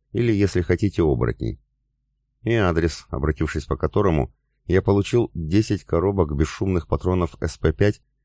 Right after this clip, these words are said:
и столько же С П шесть со специальными пулями, дающими стопроцентную гарантию поражения оборотня. И жемчужина коллекции, двадцатикилограммовый цилиндр с недвусмысленным клеймом, трехлепестковой звездочкой в треугольнике.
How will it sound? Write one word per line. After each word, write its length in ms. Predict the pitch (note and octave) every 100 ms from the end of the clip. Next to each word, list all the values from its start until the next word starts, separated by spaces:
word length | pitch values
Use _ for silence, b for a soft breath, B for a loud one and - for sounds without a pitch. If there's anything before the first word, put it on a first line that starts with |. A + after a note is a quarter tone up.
| _ -
и 80 | -
столько 400 | - A2+ A2+ G#2
же 180 | G2 -
С 120 | F#2+
П 140 | - A2+
шесть 460 | - C#2+ - - _ _
со 160 | - F2
специальными 560 | - - F#2+ F2+ F#2
пулями, 440 | D#2+ A2+ G#2+ D#2 C2
дающими 560 | D#2 F2+ F2 F2+ E2+
стопроцентную 760 | - F#2+ E2+ - - D2+ D#2+ D2+
гарантию 460 | E2 F#2+ - D#2
поражения 480 | D2+ C#2+ C#2+ D2+ C#2+
оборотня. 500 | C#2 B1 A#1 - A1+ - _ _ _ _ _ _ -
И 80 | B2+
жемчужина 560 | A2+ G#2 F#2 D#2 D2
коллекции, 640 | - G2+ A#2 - G#2+ G2+ - _ _
двадцатикилограммовый 1200 | B1+ D#2 F#2 A2+ C3+ B2+ A2 G2+ F#2+ G2 G#2 G2
цилиндр 600 | - F#2 G#2 G#2+ G2 G2 -
с 140 | -
недвусмысленным 800 | G2+ F2+ G2 - F#2 F#2 F2+ E2+
клеймом, 460 | F2 E2+ D2+ A#1 - _ _ _ _
трехлепестковой 920 | - F#2 G2 F2+ - E2+ - G#2+ G#2 F#2+
звездочкой 560 | E2 G2 F2 E2+ -
в 80 | D#2+
треугольнике. 720 | - D#2 C#2 C2 A#1 - -